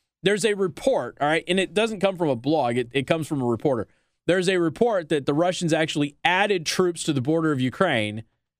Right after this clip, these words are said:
after the phone call with Joe Biden. If that is true, says everything you need to know. You think,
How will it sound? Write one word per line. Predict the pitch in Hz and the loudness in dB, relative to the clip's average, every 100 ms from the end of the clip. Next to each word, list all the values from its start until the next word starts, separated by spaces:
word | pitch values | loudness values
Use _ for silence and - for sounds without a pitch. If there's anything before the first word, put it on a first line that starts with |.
| _ _ | _ _
after | 156 185 202 - 175 147 131 135 - | 2 2 0 -2 0 2 0 -2 -4
the | 135 | -2
phone | 175 170 156 | 0 -2 0
call | 156 139 135 | 0 2 0
with | 127 123 | -2 0
Joe | 139 131 | 0 0
Biden. | 135 123 98 - _ _ _ _ _ _ _ _ _ _ _ _ | 0 0 -2 -8 _ _ _ _ _ _ _ _ _ _ _ _
If | 180 175 156 | 0 0 0
that | 208 302 311 | 2 2 0
is | 240 | -4
true, | - - 294 285 190 - _ _ _ _ _ _ _ _ _ _ _ - | -6 0 2 2 0 -10 _ _ _ _ _ _ _ _ _ _ _ -2
says | 226 226 190 | 0 2 0
everything | 254 277 269 | 0 0 0
you | 277 | 0
need | 269 | 0
to | 254 | 2
know. | 247 202 - _ _ _ _ _ _ _ _ _ _ _ _ _ _ _ _ _ _ - | 2 0 -2 _ _ _ _ _ _ _ _ _ _ _ _ _ _ _ _ _ _ -4
You | 170 | 0
think, | 262 277 | 0 -2